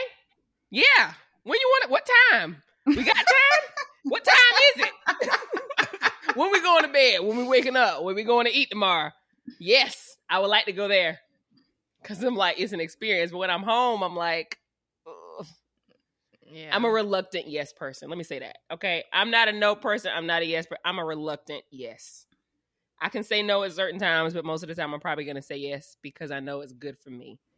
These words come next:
Speaker 1: 'Cause I really will get complacent and not go anywhere unless I have to. Like, when I tell you I have not, I've barely been out of this house to do anything but eat this week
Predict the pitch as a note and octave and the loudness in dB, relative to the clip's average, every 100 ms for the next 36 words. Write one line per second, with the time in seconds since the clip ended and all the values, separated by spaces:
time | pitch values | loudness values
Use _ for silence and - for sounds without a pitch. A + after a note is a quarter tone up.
0 | _ _ - C#3+ C#3 - E3 F#3 D#3+ E3 | _ _ -10 -10 -10 -2 0 2 0 -6
1 | C#3 C#3+ C#3 C3+ - C3 C#3 B2 A#2 - | -6 -8 -8 -12 -14 -16 -14 -16 -16 -16
2 | A#2 A#2+ C3+ A#2+ - _ _ - B2 A#2+ | -16 -16 -16 -16 -18 _ _ -20 -18 -20
3 | G#2+ A2 A2 _ A#2 - A2 _ _ _ | -20 -20 -20 _ -20 -20 -20 _ _ _
4 | _ _ _ _ _ _ _ B2 B2+ _ | _ _ _ _ _ _ _ -18 -18 _
5 | _ _ - B2+ B2+ D3 C#3+ C3+ C3+ C3+ | _ _ -20 -18 -14 -12 -10 -10 -8 -8
6 | C#3+ - - B2+ B2 D3 C#3 C#3 C3 B2+ | -8 -10 -16 -16 -12 -12 -10 -12 -12 -14
7 | B2 C#3 C3 B2+ - - - C3 C3 B2+ | -16 -16 -16 -18 -20 -20 -20 -16 -14 -14
8 | B2+ B2 A2 F#2+ - _ _ _ _ _ | -16 -18 -18 -20 -20 _ _ _ _ _
9 | _ _ _ - A#2 A2 - | _ _ _ -20 -18 -18 -20